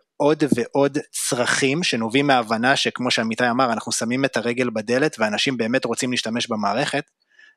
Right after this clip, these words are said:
אבל אתה, לאו דווקא זה צרכים שמגיעים ברגע הנכון, שצריך לעבוד עליהם עכשיו,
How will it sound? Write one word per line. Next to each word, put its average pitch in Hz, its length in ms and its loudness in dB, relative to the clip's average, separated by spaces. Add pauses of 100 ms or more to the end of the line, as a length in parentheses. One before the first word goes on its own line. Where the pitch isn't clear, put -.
(140)
אבל 110 360 -2
אתה, 107 640 -2 (420)
לאו 127 260 4
דווקא 139 300 2
זה 123 100 -2
צרכים 123 340 -2
שמגיעים 123 500 -2
ברגע 123 380 2
הנכון, 117 440 -2
שצריך - 300 -4
לעבוד 120 340 2
עליהם 113 300 0
עכשיו, 131 400 0